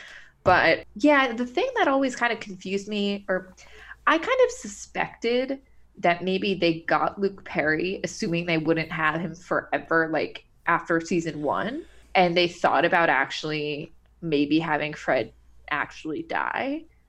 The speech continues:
Because I feel like, like, yes, Fred is near death, but I feel like a lot of the ways Archie reacts to it is as if he actually died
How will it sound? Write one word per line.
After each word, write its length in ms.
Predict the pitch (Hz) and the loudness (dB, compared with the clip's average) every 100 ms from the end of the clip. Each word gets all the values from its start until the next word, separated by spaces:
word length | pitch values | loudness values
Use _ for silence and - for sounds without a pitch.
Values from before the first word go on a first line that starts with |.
| - - | -18 -10
Because 220 | 214 220 | -4 -2
I 80 | 202 | -2
feel 500 | - - 311 370 339 | -4 -8 -6 -4 -2
like, 640 | 208 175 160 165 - - - - - _ _ - - _ _ - - _ - | -2 -2 -2 -6 -10 -20 -20 -20 -20 _ _ -20 -20 _ _ -20 -20 _ -2
like, 340 | 196 196 - _ - | -2 -2 -20 _ -20
yes, 380 | 202 214 202 - | -4 -2 -2 -6
Fred 480 | - 208 247 202 - - _ _ - - | -2 0 0 -2 -6 -12 _ _ -20 -2
is 200 | 190 170 | 0 0
near 340 | 170 160 170 170 | -2 -4 -4 -4
death, 520 | 165 151 220 - - - _ _ - - - - - - - - - - - - | -2 -2 -4 -8 -20 -20 _ _ -20 -20 -20 -20 -20 -20 -20 -20 -20 -20 -14 0
but 100 | 220 | 2
I 80 | |
feel 280 | 202 208 262 | 2 -2 0
like 160 | 285 247 | 2 2
a 80 | 190 | 2
lot 220 | 180 208 | 4 2
of 80 | 220 | 2
the 100 | 185 | 0
ways 240 | 180 170 - | 0 -4 0
Archie 260 | 180 180 170 | 0 2 -2
reacts 540 | 156 101 - - - | 0 0 -2 -4 -4
to 120 | 262 | 0
it 120 | 262 | 2
is 200 | 214 185 - - - | 2 -2 -4 -8 -2
as 180 | 180 185 | 0 0
if 120 | 180 | 0
he 160 | - 175 | 2 2
actually 640 | 165 165 - 180 170 160 | 2 0 -4 -2 -2 -4
died 640 | 165 - - 180 277 330 | -2 -4 0 2 2 0